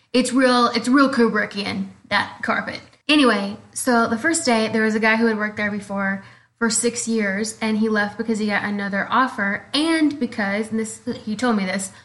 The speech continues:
on our, on my first day, that one time someone went to the forty-second floor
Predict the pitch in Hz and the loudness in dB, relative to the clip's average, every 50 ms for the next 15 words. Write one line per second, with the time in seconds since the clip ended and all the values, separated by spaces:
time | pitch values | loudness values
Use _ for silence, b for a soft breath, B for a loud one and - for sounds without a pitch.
0 | b b b b b - - 214 208 208 208 202 208 220 202 - - - 226 214 | b b b b b -2 0 0 0 2 2 2 2 0 -2 -4 -4 -2 0 2
1 | 202 208 202 - 262 262 254 - - 247 233 208 196 190 196 190 B B B B | 2 0 2 2 2 2 2 2 0 0 0 0 0 -2 -4 -6 B B B B
2 | B B 208 202 226 226 - 214 214 233 277 320 330 - 247 220 185 180 190 202 | B B -2 0 2 2 2 2 2 2 2 2 2 0 -2 -2 0 0 0 -2
3 | 214 214 - - - - _ _ _ _ _ _ _ _ _ - - - 247 240 | -2 -6 -8 -12 -20 -20 _ _ _ _ _ _ _ _ _ -12 -4 0 2 4
4 | 233 233 226 220 220 226 233 233 - 240 233 226 233 233 233 233 226 233 220 220 | 4 4 4 2 2 2 0 0 0 0 0 0 0 0 0 0 0 0 -2 -2
5 | 226 220 208 - 214 214 208 208 202 202 202 208 208 | -2 -4 -4 -4 -4 -2 -2 0 -2 -2 -4 -6 -10